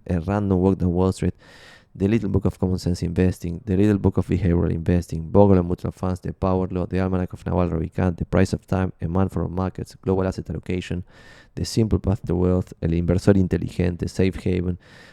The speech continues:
The Best Investment Writing, el volumen uno y el dos, que son como compendios de, de artículos que están buenísimos, The Ivy, eh, Portfolio e Invirtiendo a Largo Plazo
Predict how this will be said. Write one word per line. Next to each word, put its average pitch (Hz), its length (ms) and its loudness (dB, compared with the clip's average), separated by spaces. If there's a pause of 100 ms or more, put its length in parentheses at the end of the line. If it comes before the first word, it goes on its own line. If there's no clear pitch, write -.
(160)
The 87 100 -2
Best 98 280 -2
Investment 92 680 -2
Writing, 95 480 -4
el 85 140 -4
volumen 87 420 0
uno 92 240 0
y 85 60 -2
el 87 160 -4
dos, 98 260 2
que - 140 -6
son 85 180 -6
como - 320 -8
compendios 85 680 -2
de, 82 360 -6 (120)
de 87 120 -6
artículos 87 420 -6
que 85 40 -6
están 85 180 -6
buenísimos, 101 480 -2 (280)
The 92 240 0
Ivy, 90 340 -2 (120)
eh, 85 560 -2
Portfolio 113 800 2 (180)
e 82 220 -4
Invirtiendo 87 840 -2
a 87 40 0
Largo 87 300 -2
Plazo 87 580 -4